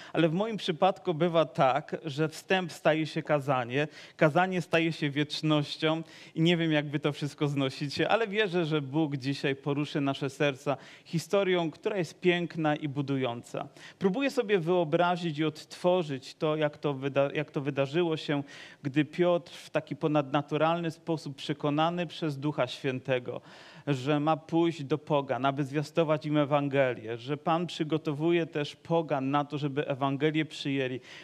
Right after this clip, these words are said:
Gdy się znajduje w domu Korneliusza, zwiastuje im te wszystkie słowa, które darzą życiem, wstępuje Duch Święty, chrzczą tych ludzi, rodzi się zbór, wielka chwała Boża.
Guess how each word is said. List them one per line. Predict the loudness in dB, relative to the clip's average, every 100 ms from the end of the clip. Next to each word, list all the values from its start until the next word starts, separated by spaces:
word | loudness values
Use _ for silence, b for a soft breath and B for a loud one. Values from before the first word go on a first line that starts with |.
| B
Gdy | -2 0
się | 0
znajduje | 2 2 2 2 2
w | 0
domu | 0 0 0
Korneliusza, | 0 0 2 0 0 -2 -2 -6
zwiastuje | -2 -2 -2 0 2 2
im | 0 -2
te | -2
wszystkie | -4 -6 -4 -4
słowa, | -2 0 2 2
które | 0 -4 0
darzą | 4 2 2 -2
życiem, | -2 -2 -2 -2 -4 -6 B B
wstępuje | -16 0 2 2 2 4 2
Duch | 2 2 0
Święty, | -2 0 2 0 -6
chrzczą | -4 -2 0 0
tych | 0 2
ludzi, | 0 2 0 0 2
rodzi | 2 2 -4
się | -4 -2
zbór, | -4 -2 0 0 -2 B B 0
wielka | 4 4 4 0
chwała | 2 4 6 6
Boża. | 2 -2 -2 -4